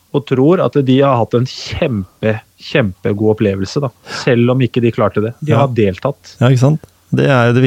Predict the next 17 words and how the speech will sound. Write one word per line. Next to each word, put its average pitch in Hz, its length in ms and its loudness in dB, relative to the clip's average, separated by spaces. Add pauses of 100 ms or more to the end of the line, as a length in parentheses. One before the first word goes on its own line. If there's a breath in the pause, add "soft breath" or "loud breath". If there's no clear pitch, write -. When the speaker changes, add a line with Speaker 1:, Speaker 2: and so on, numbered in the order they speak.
Speaker 2:
viktigste, 117 380 0
og 135 80 4
de 131 240 4
blir 113 220 0
ikke 151 140 -2
kastet 104 500 0
ut, - 260 -2
eh, 123 460 4
og 117 80 4
diskvalifisert 113 840 0
fordi 107 280 0
de 107 80 2
bare 104 240 0
greide 101 240 2
en 107 140 2
runde, 101 240 2
liksom. 139 340 2